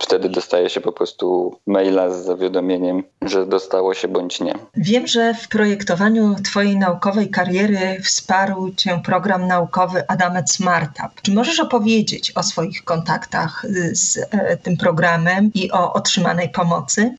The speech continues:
Speaker 1: Niewątpliwie dla mnie program Adamet SmartUp był niewyobrażalną pomocą w aplikowaniu na studia zagraniczne.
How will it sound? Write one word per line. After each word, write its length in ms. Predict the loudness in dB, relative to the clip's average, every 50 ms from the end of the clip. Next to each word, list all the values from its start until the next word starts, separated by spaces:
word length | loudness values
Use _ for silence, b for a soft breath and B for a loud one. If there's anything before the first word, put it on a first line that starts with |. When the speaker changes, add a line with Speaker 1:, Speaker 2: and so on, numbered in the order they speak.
| _ _ -8
Speaker 1:
Niewątpliwie 640 | -4 -2 0 2 2 0 0 -2 -2 0 0 0 2
dla 180 | 2 0 0
mnie 280 | 0 0 0 0 0 0
program 400 | 0 0 0 2 2 0 0 0
Adamet 340 | 0 0 0 -2 -2 -6 -6
SmartUp 440 | -4 -4 -4 -4 -2 -6 -6 -6
był 320 | -2 0 0 0 0 0 -2 -4 -8 -12 -12
niewyobrażalną 1080 | -8 -4 -2 0 0 0 0 2 2 2 2 4 4 2 4 4 2 2 2 0 -2 -2
pomocą 580 | -2 -2 0 0 -2 -2 -2 -4 -4 -4 -4
w 320 | -4 -4 -4 -4 -2 -2 -4
aplikowaniu 560 | -4 -6 -8 -4 -2 0 2 2 0 0 -2
na 100 | -4 -4
studia 320 | -4 -4 -4 -2 0 0
zagraniczne. 680 | 0 0 0 0 -2 -2 -2 -4 -4 -4 -4 -2 -4